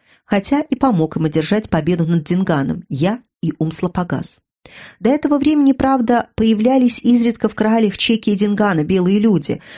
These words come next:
но те приходили молиться, а не сражаться. Буры же умеют сражаться и молиться, а также красть.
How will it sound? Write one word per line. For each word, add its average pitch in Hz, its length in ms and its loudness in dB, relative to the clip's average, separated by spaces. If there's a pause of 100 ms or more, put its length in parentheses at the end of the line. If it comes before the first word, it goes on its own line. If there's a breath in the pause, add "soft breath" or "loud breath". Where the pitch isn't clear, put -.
(140 loud breath)
но 247 100 0
те 339 160 -2
приходили 254 480 2
молиться, 180 640 0
а 185 100 2
не 220 120 2
сражаться. - 680 -4 (300)
Буры 160 360 2
же 208 140 2
умеют 247 320 0
сражаться 214 560 0
и 208 40 2
молиться, 208 640 0
а 175 120 -4
также 147 380 -4
красть. - 540 -6